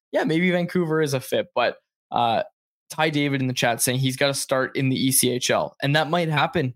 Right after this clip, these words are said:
Like, that might happen. Maybe Kalamazoo, Kalamazoo will take him. Uh, but again, that's not quite the place that I'm thinking Cody Hodgson is setting his sights on. But we'll see. It's, it's an interesting story to follow. And of course, we are wishing all the luck in the world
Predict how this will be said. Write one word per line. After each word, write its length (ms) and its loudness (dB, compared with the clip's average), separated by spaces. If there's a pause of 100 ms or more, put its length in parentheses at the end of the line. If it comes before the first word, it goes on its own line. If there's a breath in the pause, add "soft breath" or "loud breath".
Like, 160 -2
that 160 2
might 180 0
happen. 260 0
Maybe 200 -2
Kalamazoo, 760 0 (280 soft breath)
Kalamazoo 500 0
will 160 0
take 260 -4
him. 180 -2 (340 loud breath)
Uh, 220 0 (100)
but 100 -2
again, 380 -2
that's 180 -2
not 160 -2
quite 240 -2
the 60 -20
place 320 0
that 100 0
I'm 160 -2 (160)
thinking 400 0 (260 loud breath)
Cody 180 0
Hodgson 340 -2
is 120 -2
setting 240 2
his 220 0
sights 300 2
on. 120 -2
But 120 0
we'll 100 2
see. 240 0
It's, 160 -2
it's 180 2
an 80 2
interesting 300 2
story 240 2
to 80 -6
follow. 380 2 (240 loud breath)
And 100 2
of 100 -2
course, 240 -2
we 140 0
are 80 2
wishing 420 -2 (280 loud breath)
all 180 2
the 80 0
luck 260 0
in 60 -2
the 80 0
world 380 -2